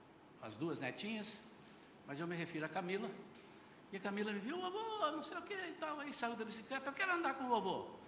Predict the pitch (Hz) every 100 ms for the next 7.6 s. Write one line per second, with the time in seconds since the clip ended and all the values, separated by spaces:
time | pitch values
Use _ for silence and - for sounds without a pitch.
0 | - - 311 - 254 220 220 - 220 233
1 | 240 208 208 220 165 131 - - - -
2 | - - - - - - - 269 269 233
3 | 277 269 269 214 208 170 - - - -
4 | 226 226 220 202 190 185 170 131 107 -
5 | - - - - - - - - - -
6 | - - 269 - 339 127 120 - 392 370
7 | 220 - 202 196 160